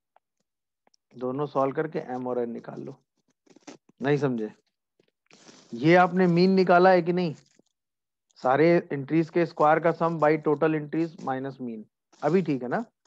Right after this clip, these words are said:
वो हमने वो मीन वाला फॉर्मूला लगा दिया। हाँ, अब बताओ इसको सॉल्व तो कर लोगे? बोलो पहली इक्वेशन कैसे सॉल्व करोगे? n into n plus one into two n plus one, तो ये शायद n plus one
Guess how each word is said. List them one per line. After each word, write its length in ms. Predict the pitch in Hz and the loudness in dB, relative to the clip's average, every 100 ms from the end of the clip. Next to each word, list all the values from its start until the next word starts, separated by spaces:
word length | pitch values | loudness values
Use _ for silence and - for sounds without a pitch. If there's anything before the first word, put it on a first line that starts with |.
| _ _ _ | _ _ _
वो 120 | 123 123 | -10 -8
हमने 220 | 127 131 | -8 -10
वो 240 | 120 120 | -8 -8
मीन 300 | 113 110 127 | -8 -10 -10
वाला 200 | 117 107 | -10 -12
फॉर्मूला 320 | 104 104 101 104 | -14 -16 -18 -18
लगा 100 | - | -20
दिया। 200 | - 117 | -20 -18
हाँ, 160 | 110 - _ _ _ | -18 -20 _ _ _
अब 100 | - | -6
बताओ 240 | 135 139 131 | -4 -2 -2
इसको 160 | - | -4
सॉल्व 280 | 143 143 156 | -2 0 0
तो 80 | 165 | -2
कर 160 | 165 160 | -2 0
लोगे? 280 | 160 170 180 - _ _ _ _ _ _ _ _ _ _ _ _ _ _ - | 0 0 -4 -8 _ _ _ _ _ _ _ _ _ _ _ _ _ _ -8
बोलो 220 | 127 151 | -2 0
पहली 260 | 135 131 151 | 0 -2 -2
इक्वेशन 340 | 151 151 160 | -2 -4 -2
कैसे 220 | 151 151 | -2 -2
सॉल्व 240 | 170 151 131 | 0 0 0
करोगे? 300 | 123 117 113 - | -4 -6 -8 -6
n 200 | 139 156 | -4 -2
into 240 | 160 151 160 | -4 0 2
n 160 | 151 151 | 2 0
plus 200 | 160 160 | -2 0
one 200 | 156 156 | -4 -4
into 220 | 151 165 156 | -4 -6 -4
two 120 | 151 156 | 0 0
n 140 | 156 | 0
plus 220 | 156 156 170 | -4 -4 -4
one, 160 | 170 170 _ _ _ _ _ | -6 -10 _ _ _ _ _
तो 40 | |
ये 180 | 123 147 | -4 -4
शायद 380 | 147 147 151 151 - 143 | -2 0 0 -2 -10 -8
n 160 | 151 160 | -8 -6
plus 280 | 156 156 - | -4 -4 -4
one 240 | 151 156 | -6 -6